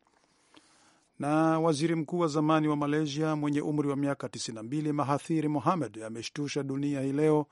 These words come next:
alipobuka mshindi wa uchaguzi wa bunge baada ya kurudi katika jukwaa la kisiasa.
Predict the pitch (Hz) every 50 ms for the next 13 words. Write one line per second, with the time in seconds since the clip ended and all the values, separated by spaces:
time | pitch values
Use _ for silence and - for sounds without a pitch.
0 | _ - - - - _ - 135 135 143 - 151 147 151 160 156 151 160 151 139
1 | 139 131 - - 165 165 156 151 160 156 151 151 151 147 135 - 156 151 151 156
2 | 165 151 139 151 151 147 156 165 170 151 123 117 107 104 104 120 131 135 131 135
3 | 131 127 - - 139 143 147 143 139 123 135 127 - 139 127 127 127 120 - -
4 | 143 143 135 135 139 156 160 151 143 139 - - 117 - - - 117 113 104 -
5 | - - - - -